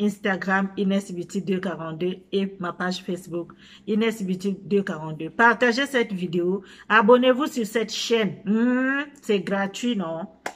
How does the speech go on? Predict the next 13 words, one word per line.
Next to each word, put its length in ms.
Abonnez-vous 540
sur 180
cette 260
chaîne, 380
likez 400
la 100
vidéo, 400
partagez 540
la 120
vidéo. 320
Laissez-moi 540
en 120
commentaire 520